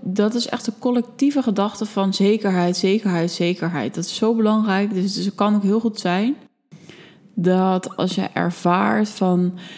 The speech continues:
"Hé, ik, ik ben eigenlijk, ik, ik heb, maak een keuze, maar als ik onder mensen ben,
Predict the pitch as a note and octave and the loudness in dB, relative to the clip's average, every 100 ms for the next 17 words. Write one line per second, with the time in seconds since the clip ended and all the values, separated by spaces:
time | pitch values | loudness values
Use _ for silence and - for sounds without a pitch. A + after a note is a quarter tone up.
0 | - - - F#3+ G3+ F#3+ - F#3 - - | -20 -16 0 4 4 2 0 -2 -2 -4
1 | F#3+ F3+ F#3+ G3 - F#3 G3 - - - | -2 0 0 0 -2 -2 -4 -8 -10 -4
2 | F#3+ G3 G3+ G#3 G3+ G3+ G#3+ B3+ - B3+ | 0 2 2 0 2 2 4 2 0 0
3 | E4+ F#4 A3+ F#3+ - G3+ G3 - - G3+ | 0 0 0 0 0 0 -4 -8 -6 -2
4 | G3 G3 G3 A#3 A#3 A3 G3+ B3 D#4+ | 0 0 0 0 0 0 2 2 0